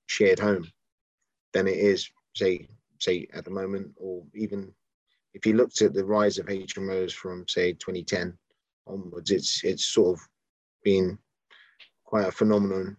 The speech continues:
sort of increase. So, and I can only just see that increasing because where we're based, the base price of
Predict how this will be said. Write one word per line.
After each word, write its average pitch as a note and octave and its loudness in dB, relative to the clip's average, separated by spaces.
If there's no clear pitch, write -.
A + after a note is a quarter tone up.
sort F#2 0
of - -16
increase. G#2 0
So, A2 2
and A2+ 4
I A2+ 0
can A#2+ -2
only A2+ 4
just G2 -8
see G#2 0
that F#2 -6
increasing F#2 -6
because F#2+ 0
where G#2+ 6
we're G#2 4
based, F#2 -4
the F#2 -10
base G#2+ 2
price F#2+ -2
of F2 -2